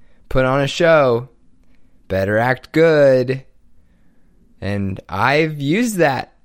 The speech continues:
with the kids there. When they're being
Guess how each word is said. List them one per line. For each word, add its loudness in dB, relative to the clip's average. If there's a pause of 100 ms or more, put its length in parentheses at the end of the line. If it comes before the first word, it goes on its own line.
(160)
with -2
the 0
kids -2
there. 0 (280)
When 0
they're 4
being 0